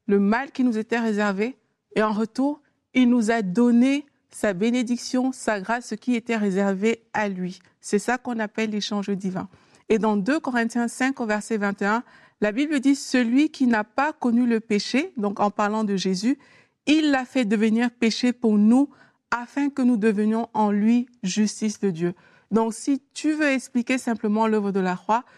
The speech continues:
tu peux juste commencer à dire, « En fait, il y a eu un échange. » Un échange de quoi ? Un échange d'identité. Lorsque vous êtes né de nouveau, lorsque tu acceptes Jésus comme ton Seigneur et ton Sauveur,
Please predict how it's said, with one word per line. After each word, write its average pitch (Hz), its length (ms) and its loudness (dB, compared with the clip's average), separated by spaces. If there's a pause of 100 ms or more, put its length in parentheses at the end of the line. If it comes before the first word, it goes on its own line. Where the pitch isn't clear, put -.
(200)
tu 262 100 -6
peux 233 180 0
juste 220 380 -4
commencer 214 420 -2
à 226 140 0
dire, « 214 300 -2 (100)
En 214 140 2
fait, 254 340 -4 (260)
il 208 100 6
y 214 80 6
a 233 180 0
eu 233 180 2
un 226 240 0 (240)
échange. » 196 760 -2 (400)
Un 233 120 2
échange 240 360 0
de 214 100 -2
quoi ? 240 340 -2
Un 220 140 -2
échange 214 480 -2
d'identité. 190 840 -2 (440)
Lorsque 240 340 0
vous 214 220 0
êtes 196 100 0
né 226 180 0
de 262 120 -2
nouveau, 254 260 0
lorsque 254 300 -4
tu - 100 -6
acceptes 269 500 -2
Jésus 233 420 -2
comme 240 240 -2
ton 214 140 -2
Seigneur 214 360 0
et 208 100 0
ton 196 160 -4
Sauveur, 196 460 -2